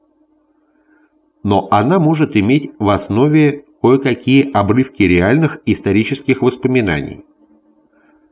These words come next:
Вспомним известия западных хроник Регинона и Хильдесхеймской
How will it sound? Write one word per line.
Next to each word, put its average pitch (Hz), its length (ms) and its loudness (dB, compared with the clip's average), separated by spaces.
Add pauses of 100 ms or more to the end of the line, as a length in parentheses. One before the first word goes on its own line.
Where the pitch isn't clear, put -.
(360)
Вспомним 190 840 2 (100)
известия 143 840 2
западных 135 680 0
хроник 76 440 0 (560)
Регинона 107 840 2
и 120 560 0 (260)
Хильдесхеймской - 1200 -2